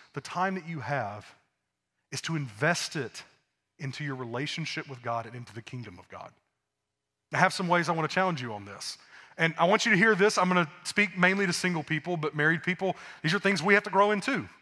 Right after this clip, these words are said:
right? The first thing I wanna say is that the best way you can spend your time that you have is to grow in your relationship with God. Take this extra time you have, man,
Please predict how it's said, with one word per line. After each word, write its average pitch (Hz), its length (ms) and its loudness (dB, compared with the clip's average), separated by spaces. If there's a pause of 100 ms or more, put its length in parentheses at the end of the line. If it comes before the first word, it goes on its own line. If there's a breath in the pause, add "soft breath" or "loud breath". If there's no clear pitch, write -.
(180)
right? 190 240 4 (460 loud breath)
The 170 60 -2
first 226 280 6
thing 240 180 4
I 220 40 6
wanna 208 180 2
say 202 260 2
is 208 220 0
that 180 220 4 (420 loud breath)
the 160 80 -4
best 208 300 4
way 233 140 4
you 190 100 -2
can 180 100 -4
spend 160 240 -2
your 151 100 -2
time 143 400 2 (380 soft breath)
that 156 100 -4
you 151 100 -4
have 143 440 0
is 170 180 2
to - 120 -4
grow 170 360 4
in 202 80 2
your 202 140 2
relationship 190 640 2
with 180 140 -2
God. 175 360 4 (280 loud breath)
Take 254 240 2
this - 180 -2
extra 220 300 2
time 247 300 4
you 214 100 0
have, 170 240 4
man, 202 220 -2